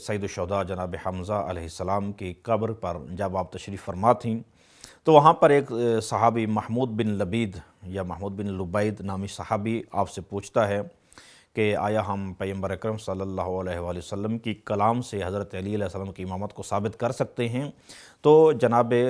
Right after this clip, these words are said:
سیدہ فرماتی ہیں، "لقد سمعتہ یقول"، میں نے اپنے والد گرامی کو سنا، وہ فرماتے تھے، "علی خیر من اخلفہ فیکم وہو الامام والخلیفۃ بعدی وسبتا یا وتسعۃ من صلب الحسین ائمۃ ابرار۔"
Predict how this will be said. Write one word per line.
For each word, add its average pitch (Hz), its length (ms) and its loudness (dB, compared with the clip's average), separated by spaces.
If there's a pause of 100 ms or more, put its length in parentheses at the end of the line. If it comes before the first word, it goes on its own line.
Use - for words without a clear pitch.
(100)
سیدہ 117 320 2
فرماتی 98 440 -2
ہیں، 123 140 -4
"لقد 113 360 -2
سمعتہ 117 720 -2
یقول"، 110 460 0 (540)
میں 110 140 0
نے 110 80 2
اپنے 104 340 -2
والد 98 460 -2
گرامی 98 300 -2
کو 101 100 -10
سنا، 117 280 -2
وہ 98 120 -4
فرماتے 104 520 -2
تھے، 104 220 -4 (580)
"علی 143 360 6 (220)
خیر 147 280 2
من 110 280 4 (140)
اخلفہ 117 720 0 (100)
فیکم 120 420 0
وہو 104 200 2
الامام 110 520 4
والخلیفۃ 104 840 -2
بعدی 104 400 0
وسبتا 98 600 2
یا 113 140 0
وتسعۃ 104 540 -2
من 98 200 -8
صلب 107 300 -4
الحسین 101 460 -4
ائمۃ 98 420 -2
ابرار۔" 90 440 -2